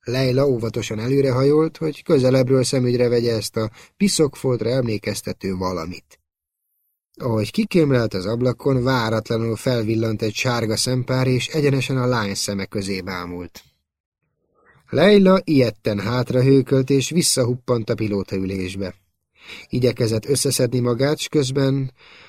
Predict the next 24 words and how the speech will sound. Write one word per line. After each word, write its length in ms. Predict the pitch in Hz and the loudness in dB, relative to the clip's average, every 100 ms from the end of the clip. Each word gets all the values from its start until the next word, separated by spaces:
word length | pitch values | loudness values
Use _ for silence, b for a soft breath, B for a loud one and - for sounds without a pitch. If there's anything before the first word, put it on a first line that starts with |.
| B - | B 2
kaparászó 760 | 214 196 143 131 120 110 127 | 2 4 2 2 2 0 2
lábak 580 | 127 139 113 98 101 - | 4 4 2 0 -4 -4
neszét 400 | 107 101 107 101 | -6 -6 -6 -8
hallotta, 500 | - 139 147 139 - | -4 0 2 2 2
aztán 480 | 127 117 - 127 123 | 0 0 0 0 0
meg 420 | 120 120 113 101 - | -2 -4 -6 -8 -6
állati 500 | 120 110 107 - 101 | -2 -2 -2 -4 -4
víjogást. 880 | 95 80 82 80 85 - - - _ _ _ _ _ - | -4 -6 -8 -8 -10 -10 -12 -14 _ _ _ _ _ -20
A 60 | - | -6
következő 580 | 139 139 117 127 107 107 | 0 0 0 -2 -2 -4
pillanatban 600 | - 170 165 151 139 143 | 2 4 4 2 0 -2
a 60 | |
fekete 440 | 127 139 139 - 117 | -2 -2 -2 -2 0
alakot 520 | 139 131 143 151 - B B B B | 0 0 0 -4 -4 B B B B
és 300 | - 107 - | -4 -2 -2
a 100 | 101 | -2
hozzátartozó 880 | 175 160 151 131 139 127 131 120 110 | 0 2 2 2 0 0 0 0 0
sárga 440 | - 156 135 120 | 0 0 2 0
szempárt 680 | - 127 107 - 110 117 - | 0 -2 -2 -4 -4 -4 -6
elnyelte 640 | 117 104 104 101 - 110 | -6 -4 -4 -6 -4 -4
az 140 | 101 101 | -4 -4
aszteroida 720 | 110 - - 113 107 104 104 | -4 -6 -4 -2 -2 -2 -4
barlang 480 | 104 101 98 95 - | -4 -4 -6 -8 -10
sötétje. 840 | - - - - _ - - | -12 -14 -14 -18 _ -18 -18